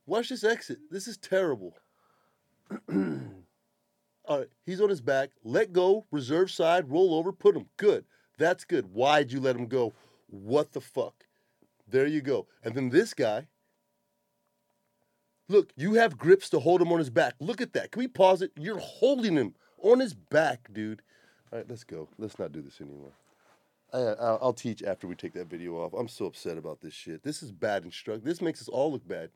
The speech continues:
Look at you. If you let go on a good exit, why are you holding him on his back, son?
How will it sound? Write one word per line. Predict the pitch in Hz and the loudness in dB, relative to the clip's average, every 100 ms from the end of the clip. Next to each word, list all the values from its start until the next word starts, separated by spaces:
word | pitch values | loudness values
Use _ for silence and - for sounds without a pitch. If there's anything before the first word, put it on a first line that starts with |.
| _ _ | _ _
Look | 202 240 | -10 -6
at | 143 - | -6 -6
you. | 92 _ _ _ _ _ _ _ _ _ | -18 _ _ _ _ _ _ _ _ _
If | 170 | -6
you | 202 254 | -2 4
let | 247 185 | 4 6
go | 214 220 | 6 6
on | |
a | 165 | 4
good | 170 165 | 4 4
exit, | 185 - 147 | 2 0 -2
why | 147 | 0
are | 202 | 0
you | 202 | 0
holding | 123 175 180 | 0 0 2
him | 156 | 0
on | 139 | 0
his | 117 | -2
back, | 101 156 202 - | -2 -2 -4 -10
son? | 143 165 | -10 -10